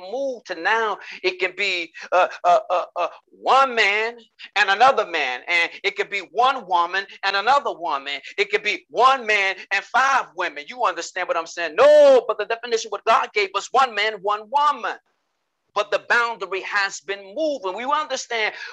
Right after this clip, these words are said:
why there's so much confusion in the upbringing of our children nowadays. Why some of them feel as if they were born homosexual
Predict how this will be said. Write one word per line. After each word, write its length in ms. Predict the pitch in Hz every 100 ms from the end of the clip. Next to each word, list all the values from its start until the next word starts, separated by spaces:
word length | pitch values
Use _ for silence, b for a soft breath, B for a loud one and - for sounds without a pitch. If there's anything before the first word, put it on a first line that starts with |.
| B
why 440 | _ 117 269 339 330
there's 240 | 226 233 -
so 120 | 233
much 220 | 214 214 -
confusion 760 | 190 - 285 302 240 - 190 202
in 100 | 185
the 140 | 185
upbringing 520 | - 220 - 214 175 170
of 80 |
our 180 | 180 185
children 500 | 185 254 233 165 165
nowadays. 760 | 170 170 180 170 208 156 131 - B B
Why 200 | - 185
some 260 | 170 - 220
of 80 | 208
them 100 | 185
feel 460 | - - 285 196
as 240 | 214 185 -
if 160 | 196
they 100 | 208
were 140 | 190 247 - _
born 540 | 302 320 320 226 127 85 _ _ -
homosexual 1080 | 175 156 147 - 180 - - - 104 -